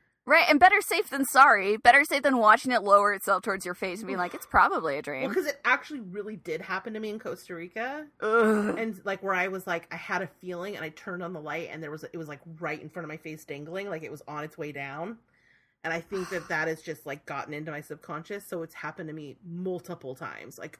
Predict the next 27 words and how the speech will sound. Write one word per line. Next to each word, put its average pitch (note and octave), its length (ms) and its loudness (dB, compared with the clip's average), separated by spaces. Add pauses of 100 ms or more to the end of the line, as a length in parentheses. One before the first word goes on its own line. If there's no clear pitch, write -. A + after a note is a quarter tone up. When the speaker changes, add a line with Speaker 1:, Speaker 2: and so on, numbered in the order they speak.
(100)
Speaker 2:
when E3+ 200 -8
I've D#3 140 -8
fallen E3 200 -8
asleep E3 200 -14
on D3+ 80 -12
the D3+ 60 -12
couch, F3+ 420 -6
I D#3+ 100 -6
dreamt D#3+ 280 -12
it - 80 -10
was - 100 -20
hanging D3+ 240 -12
from D3+ 220 -14
the C3+ 60 -12
lamp C#3 280 -10
above G3+ 260 -10
the G#3+ 60 -12
couch. G3+ 320 -6 (300)
When F3+ 100 -8
I've D3+ 80 -12
fallen E3 180 -8
asleep D#3+ 220 -12
in D3+ 60 -12
the D3 80 -12
bedroom, F#3+ 340 -6
that E3 80 -8
it - 60 -10